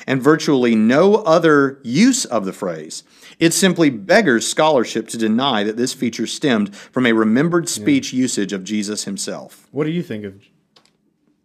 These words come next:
Speaker 2: the
Speaker 1: Well, my understanding is that, you're the New Testament scholar here, but my
Speaker 2: Well,
Speaker 1: understanding is
Speaker 2: yeah.
Speaker 1: that he at one point did not believe, not this issue,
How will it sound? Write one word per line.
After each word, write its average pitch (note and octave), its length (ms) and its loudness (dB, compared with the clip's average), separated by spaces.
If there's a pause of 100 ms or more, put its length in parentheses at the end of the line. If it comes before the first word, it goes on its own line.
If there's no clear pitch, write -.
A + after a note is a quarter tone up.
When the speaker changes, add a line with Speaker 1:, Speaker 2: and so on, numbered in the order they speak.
(440)
Speaker 2:
the A#2 60 -14
Speaker 1:
Well, E3+ 160 6
my F#3+ 240 4
understanding D#3 480 0
is G#2 380 -2 (100)
that, A2+ 500 0
you're C#3+ 220 2
the C#3+ 80 0
New A2+ 120 0
Testament G#2 360 -6
scholar F#2 300 -8
here, G2+ 120 -8
but A2+ 120 -6
my D3 80 2
Speaker 2:
Well, E3+ 80 6
Speaker 1:
understanding E3 400 2
is A#2+ 160 2
Speaker 2:
yeah. B2 80 -12 (180)
Speaker 1:
that C3+ 140 0
he E3 400 0
at C#3 100 0
one D3 200 2
point B2+ 300 -2
did C3 140 0
not D3+ 260 2
believe, A2 440 0
not D3+ 200 2
this A#3 220 0
issue, F2 460 -4